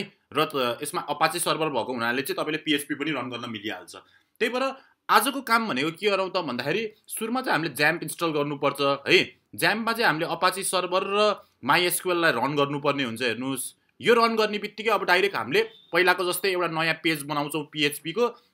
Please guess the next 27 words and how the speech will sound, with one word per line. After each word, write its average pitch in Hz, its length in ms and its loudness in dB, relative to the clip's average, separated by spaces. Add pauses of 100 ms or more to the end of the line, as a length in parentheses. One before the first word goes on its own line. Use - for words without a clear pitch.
जसले 170 320 2
चाहिँ 185 160 -2
के 175 80 2
गर्नेछ 156 320 2
त 139 120 -4
भन्दा 127 240 0
हाम्रो 139 260 2 (100)
फ्रन्ट 165 260 -2
इन्डको 208 220 -4
डाटाहरूलाई 160 480 2
सिधै 170 240 -4
लगेर 143 240 0
ब्याक 120 200 2
इन्डमा 110 200 -6
राखिदिनेछ 87 460 -8 (640)
है। 180 120 4 (320)
र 139 80 -2
त्यो 214 160 0
काम 214 160 2
कसरी 196 320 0
गर्ने 180 160 0
भन्ने 120 240 -6
कुरा 139 160 -2
चाहिँ 151 160 -6
म 139 80 -10
तपाईँलाई 123 280 -4
अब 127 280 -6